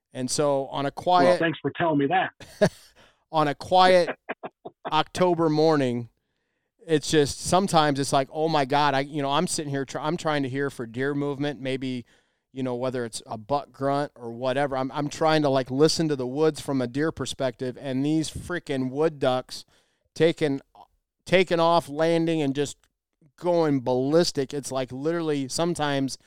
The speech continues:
Speaker 1: from an audi-, audible standpoint, it's maddening. I mean, it's that many, but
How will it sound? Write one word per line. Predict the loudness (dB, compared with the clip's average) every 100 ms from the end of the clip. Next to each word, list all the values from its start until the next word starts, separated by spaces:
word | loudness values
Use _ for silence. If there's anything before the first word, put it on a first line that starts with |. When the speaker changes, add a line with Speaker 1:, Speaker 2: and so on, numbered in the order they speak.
| _ _ -8
Speaker 1:
from | -4
an | -4 -2
audi-, | 2 2 0 -2
audible | 4 4 4 -2
standpoint, | -4 -4 -4 -4 -6 -8 -8
it's | -4
maddening. | 0 0 -2 -6 -16 _ -10
I |
mean, | -6 -4
it's | -4
that | -4 -4
many, | -2 -4
but | -4 0 2 2 -2